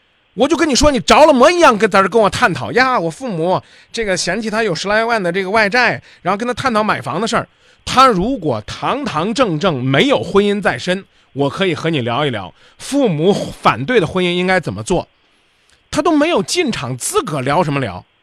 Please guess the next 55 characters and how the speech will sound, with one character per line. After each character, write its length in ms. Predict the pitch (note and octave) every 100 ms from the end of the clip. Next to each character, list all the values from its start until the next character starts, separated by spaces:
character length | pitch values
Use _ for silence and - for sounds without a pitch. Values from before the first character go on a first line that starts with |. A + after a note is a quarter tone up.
| _ _ _ _ _ _ _ _ _ _ _ _ _
我 80 | D3+
还 180 | D3+ G3+
是 60 |
那 100 | C4
句 60 | E3
话， 240 | C#3 B2+
你 220 | - F3 D3+
能 260 | C3+ A3+
不 140 | F4+ B3+
能 200 | D#3+ E3+ _ _ _ _ _ _ _
不 240 | - B2 G#3
要 220 | F4+ A3
让 280 | F3+ D#3 A2+ - _ _ -
收 240 | - A3
音 140 | G#3+
机 120 | F#3+ G3
前 240 | B2 C#3
的 140 | E3
听 340 | A#2+ - G#3+ G#3+
众 120 | D3
朋 160 | - C#3+
友 120 | B2
觉 220 | - A2+
得， 180 | C#3+ B2 _ _ _ _ _ _
原 260 | B2 C#3+ F3
来 140 | F#3
这 140 | G#3+
个 80 | E3+
事 140 | - F#3
儿， 40 |
这 100 | E3
个 60 | D#3+
女 160 | A2+
的 80 | G2+
不 160 | G#2 F3
是 100 | C4+
个 80 |
受 160 | F3+ E3
害 160 | C#3 A2+
者， 140 | G#2
这 140 | G#3
女 180 | F3 G#2+
的 80 | A#2+
全 240 | - -
是 80 | B3+
自 140 | A#3 G3+
己 100 | G#2
作 260 | - D#3
的。 140 | B2 - _ _ _ _ _ _ _ _ _ _ _ _ _ _
你 180 | G3+ F#3+
作 260 | A#3+ D4
的 60 | C4
不 180 | D#4 C4
轻 240 | E3 D#3
了， 240 | C#3 F#2+